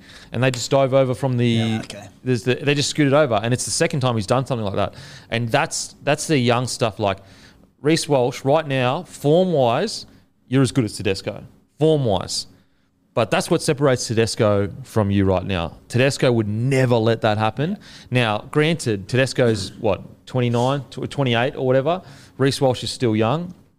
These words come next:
Speaker 1: but it's, it's, you're right. Cooper Cronk's, when it comes to Origin, you can't have that moment.
Speaker 2: Yeah.
Speaker 1: You cannot have that moment. Um, and so that's being super nitpicky. I think the reason why Cooper Cronk is saying that as well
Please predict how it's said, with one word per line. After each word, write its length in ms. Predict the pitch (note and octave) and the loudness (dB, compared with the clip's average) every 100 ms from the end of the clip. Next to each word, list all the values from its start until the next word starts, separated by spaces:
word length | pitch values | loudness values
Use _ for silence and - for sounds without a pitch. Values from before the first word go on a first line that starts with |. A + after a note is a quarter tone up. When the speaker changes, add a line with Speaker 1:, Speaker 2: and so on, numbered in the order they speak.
| - | -6
Speaker 1:
but 300 | A#2 A2 - - _ _ _ | -2 -2 -6 -20 _ _ _
it's, 360 | C3 - C3 - D3+ | -10 -4 -4 -4 -2
it's, 220 | A#2+ B2 | -2 2
you're 140 | B2 | 4
right. 280 | C#3 C#3 - | 4 2 0
Cooper 240 | C#3 C#3+ | -2 -2
Cronk's, 380 | C3+ C3 B2 - - - - | 0 0 0 -6 -12 -20 -8
when 140 | - A#2 | 0 0
it 60 | |
comes 280 | - F3 F#3+ | 0 -2 -2
to 80 | - | -2
Origin, 540 | C3 B2 D3 G3 G#3+ - - - - - | 2 2 2 -2 -6 -10 -20 -20 -14 -2
you 120 | C3 | -2
can't 320 | - A#2 A#2 | 0 -2 0
have 160 | A2 G#2 | 0 0
that 160 | F#2+ | -2
moment. 320 | G2 F#2+ F#2 - | -2 -4 -6 -10
Speaker 2:
Yeah. 120 | E2 _ - | -18 _ -14
Speaker 1:
You 80 | A2+ | -12
cannot 420 | - D3+ D3+ B2+ | -4 0 0 2
have 160 | A#2+ A2 | 0 0
that 120 | G#2 | -2
moment. 340 | G2 F#2+ F2 F#2 - - - | -2 -2 -4 -10 -20 -18 -4
Um, 560 | G2+ G2+ F#2+ F#2 F2+ - - | -2 0 0 0 -2 -8 -6
and 160 | A2 | -4
so 100 | - | 0
that's 160 | - D#3+ | 0 2
being 220 | F3 C3+ | 0 0
super 300 | - D3+ B2+ | 0 0 0
nitpicky. 320 | A#2 A2+ A2+ C3+ | 0 -2 0 0
I 100 | C#3 | 2
think 240 | F#3+ - - - - | -2 -4 -10 -8 0
the 80 | |
reason 380 | B2+ F#3 G3 D#3 | 2 4 2 2
why 200 | A#2 A#2+ | 4 2
Cooper 260 | A#2 C3 A2+ | 2 0 0
Cronk 260 | - A2+ A2 | -2 -2 0
is 180 | A#2 | 0
saying 440 | - - G#2 A2 A2+ | 0 0 0 0 0
that 220 | G#2+ - | 0 0
as 160 | A2+ F#2 | -4 0
well 380 | G2+ A2+ E3+ | 2 2 0